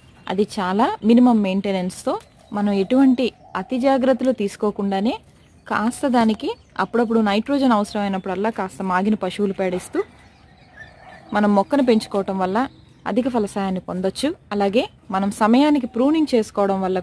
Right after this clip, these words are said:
కూడా మనం అధిక ఫలసాయాన్ని పొందొచ్చు అనే విషయాన్ని మీకు ఇదివరకే తెలియజేయడం జరిగింది. కాబట్టి ఆ వీడియోని మీకు నేను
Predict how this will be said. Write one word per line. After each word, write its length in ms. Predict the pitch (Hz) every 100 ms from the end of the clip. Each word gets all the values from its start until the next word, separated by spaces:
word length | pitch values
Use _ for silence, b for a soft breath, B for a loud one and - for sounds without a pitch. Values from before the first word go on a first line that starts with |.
| 196
కూడా 140 | 247 523 b b b
మనం 120 | 208 208 190
అధిక 200 | 226 240 214 196
ఫలసాయాన్ని 500 | 202 196 202 185 185 185
పొందొచ్చు 360 | 185 196 196 226
అనే 100 | 208 196
విషయాన్ని 300 | 196 214 208 202
మీకు 180 | 185 190 185 b b b
ఇదివరకే 320 | 208 233 226 226
తెలియజేయడం 420 | 190 196 196 185 185
జరిగింది. 280 | 175 185 185 180
కాబట్టి 320 | 175 180 339 - B B B B - - -
ఆ 40 | 196 202
వీడియోని 400 | 269 302 269 233 208
మీకు 140 | 196 190
నేను 160 | 208